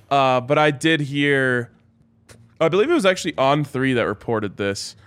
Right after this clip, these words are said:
um, that there was a two million dollar quote-unquote base layer put into the N I L program, um, which is significant, obviously. Uh, and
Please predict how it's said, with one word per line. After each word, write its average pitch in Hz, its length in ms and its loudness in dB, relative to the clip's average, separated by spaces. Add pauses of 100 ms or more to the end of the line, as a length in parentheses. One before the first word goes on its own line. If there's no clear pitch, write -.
(320)
um, 117 460 -2
that 123 180 0
there 131 120 0
was 127 120 -2
a 123 100 -2
two 165 320 -6
million 143 460 -2
dollar 113 680 -2 (840)
quote-unquote 139 680 -2
base 127 340 -2
layer 110 360 -4
put 120 220 -6
into 117 300 -6
the 113 140 -4
N 113 120 -4
I 107 140 -4
L 101 160 -4
program, 92 640 -8 (420)
um, 95 400 -4
which 104 160 -8
is - 420 -12 (140)
significant, 120 720 -8
obviously. 98 640 -10 (360)
Uh, 101 400 -4
and 123 640 -4